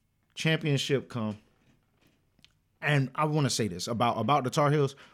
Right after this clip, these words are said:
We are a second half team. So for us to put up those points in the first half, I kinda knew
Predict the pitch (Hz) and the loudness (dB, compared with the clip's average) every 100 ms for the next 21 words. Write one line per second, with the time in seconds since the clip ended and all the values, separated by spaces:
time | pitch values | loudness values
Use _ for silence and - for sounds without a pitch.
0 | _ - 165 220 170 170 147 135 113 - | _ -2 2 2 4 4 4 0 -2 2
1 | 175 165 143 117 127 120 - - 110 87 | 2 2 -2 -4 -4 -4 -6 -8 -6 -8
2 | 73 _ _ - 160 143 127 - 226 285 | -12 _ _ 8 8 8 -4 4 4 4
3 | - 202 190 202 160 113 117 160 269 294 | 2 2 4 4 4 -2 2 4 4 0
4 | - 285 320 269 - 180 143 120 - 190 | 0 2 2 0 -4 0 0 0 -2 2
5 | 254 254 262 269 294 294 _ _ _ _ | 2 2 -2 0 -2 -2 _ _ _ _
6 | _ _ _ _ - 143 143 180 220 262 | _ _ _ _ 2 2 2 4 4 6
7 | 269 262 240 247 208 156 131 | 4 4 6 10 10 10 6